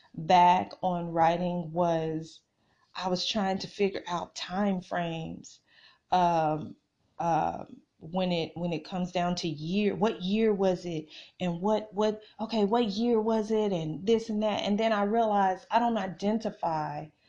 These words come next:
um, time frames in my life with dates and times. Instead, songs are what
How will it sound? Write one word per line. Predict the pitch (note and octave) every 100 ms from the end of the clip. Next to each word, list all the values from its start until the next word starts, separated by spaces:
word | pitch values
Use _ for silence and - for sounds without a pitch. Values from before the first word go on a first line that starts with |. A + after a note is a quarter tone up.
| _ - _ _ -
um, | F3+ F3 D#3 - D3 - _ _ _
time | - A3+ A3 G#3+
frames | G3+ F3+ F3+ F3
in | E3+
my | D#3+ D#3
life | D#3+ F#3+ F3+ F3 -
with | E3+ E3+ D#3+ D#3 - _ _ -
dates | F#3+ F#3+ - F3
and | D#3+ -
times. | - D4+ A#3 E3+ E3+ F3 - - _ -
Instead, | F3+ F3+ - A#3 C#4 A3 F3+ F3 F3+ - _ _ _
songs | - - A3 B3 A3+ F#3 F3 E3+
are | D#3+
what | D#3 E3 D3 - -